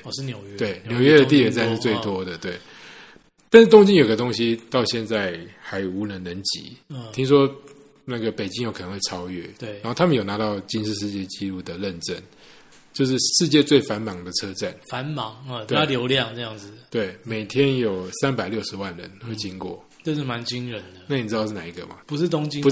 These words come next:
Speaker 2: 是，不是。
Speaker 1: 不是东京。
Speaker 2: 是东京没错，
Speaker 1: 对。
Speaker 2: 但是我说它是一个车站。
Speaker 1: 哦，一个车站，
Speaker 2: 一个车站。
Speaker 1: 哪一个车站？哦。
Speaker 2: 每天就有三百六十万人会进去这样子。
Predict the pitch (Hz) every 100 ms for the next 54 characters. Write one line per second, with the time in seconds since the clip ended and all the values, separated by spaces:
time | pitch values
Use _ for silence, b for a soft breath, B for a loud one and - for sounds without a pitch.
0 | 151 143 120 117 - - 139 139 139 226
1 | 196 190 170 175 143 135 123 170 139 139
2 | 156 165 185 165 151 - 156 147 147 107
3 | 151 180 175 165 170 165 147 202 180 165
4 | 165 175 - - 185 196 214 220 233 233
5 | - 160 147 180 214 202 139 180 180 131
6 | 151 123 139 127 110 101 101 131 123 110
7 | - 110 90 90 80